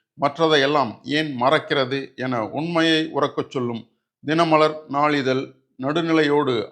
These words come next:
அவியல் பக்கத்தில் ஏழரை கேள்விகளால் சூப்பர் ஸ்டார் ரஜினிக்கு கடந்த காலத்தை சுட்டிக்காட்டி நிகழ்காலத்தில் கொஞ்சம் வருத்தெடுத்துள்ளது.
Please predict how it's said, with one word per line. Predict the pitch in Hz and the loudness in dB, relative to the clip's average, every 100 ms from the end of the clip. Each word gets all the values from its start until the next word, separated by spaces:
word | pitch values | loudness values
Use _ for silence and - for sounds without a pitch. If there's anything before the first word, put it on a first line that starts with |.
| - | 0
அவியல் | 147 170 190 190 180 | 0 2 2 0 2
பக்கத்தில் | 156 - 143 - 131 131 131 | -2 -2 -8 -6 -6 -6 -2
ஏழரை | 147 180 170 160 127 | 2 4 4 2 -2
கேள்விகளால் | 151 143 135 123 113 113 | -2 0 0 2 0 -2
சூப்பர் | - 180 185 175 | -6 -8 -6 -8
ஸ்டார் | - 147 131 | -2 0 2
ரஜினிக்கு | 110 135 151 156 - 110 101 - | 0 0 0 -2 -2 -6 -6 -2
கடந்த | 139 165 160 147 | -2 0 0 2
காலத்தை | 151 151 147 143 | 2 2 -2 -8
சுட்டிக்காட்டி | - 151 156 - 139 - 113 - _ _ _ | -10 -8 -6 0 -2 0 -6 -8 _ _ _
நிகழ்காலத்தில் | 147 165 185 165 160 160 - 131 | -2 2 2 4 4 4 -2 -6
கொஞ்சம் | 127 147 143 117 | -4 -2 -2 0
வருத்தெடுத்துள்ளது. | 135 185 185 160 135 123 113 101 92 | 0 0 -2 -4 -4 -6 -4 -4 -8